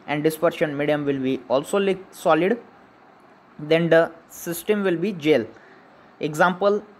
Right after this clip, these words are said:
that will be gel, waxes, et cetera. Dispersed phase will be gas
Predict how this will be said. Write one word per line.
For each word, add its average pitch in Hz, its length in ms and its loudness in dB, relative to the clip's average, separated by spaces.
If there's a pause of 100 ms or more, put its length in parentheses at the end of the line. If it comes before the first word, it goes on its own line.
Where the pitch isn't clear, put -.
(140)
that 160 260 2
will 180 140 -2
be 165 140 -2
gel, 170 420 0 (160)
waxes, 147 640 -2 (220)
et 147 120 -8
cetera. 117 320 -4 (840)
Dispersed 190 600 0 (140)
phase 165 360 0
will 156 180 -4
be 139 120 -4
gas 151 440 0